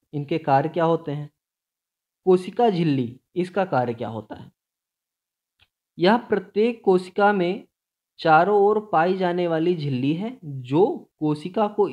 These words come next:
स्थिर रखती है तथा कोशिका के अंदर बाहर पदार्थों के आदान प्रदान को नियंत्रित करती है।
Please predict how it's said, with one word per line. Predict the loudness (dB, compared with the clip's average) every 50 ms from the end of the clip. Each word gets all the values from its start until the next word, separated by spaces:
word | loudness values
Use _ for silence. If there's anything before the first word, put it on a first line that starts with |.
| -2 -4
स्थिर | -6 -4 -4 -2 -2
रखती | -2 -2 -4 -6 -10 -8 -6 -4
है | -4 -4 -4 -8 -10 _ _ _ _ _ _ _ _ _ -10
तथा | -8 -4 -4 -4
कोशिका | -4 -2 -2 -2 -2 -2 -4 -4 -2 0 0
के | 0 -2 -4 -8 -8 -6
अंदर | -4 -4 -2 0 0 -2 0
बाहर | 0 2 2 2 2 0 -2 -2 -4 -10 _ _ -8
पदार्थों | -6 -2 -2 0 0 -2 -4 -4 -4 -4 -4
के | -4 -8 -10 -10 -6 -4
आदान | -2 -2 0 0 -2 -4 -4 -6
प्रदान | -6 -8 -6 -4 -4 -4 -4 -6 -4
को | -4 -4 -4 -4 -6 -12 -10
नियंत्रित | -6 -4 -2 -2 -2 -2 -4 -4 -4 -6 -6
करती | -6 -6 -6 -8 -10 -16 -16
है। | -16 -16 -20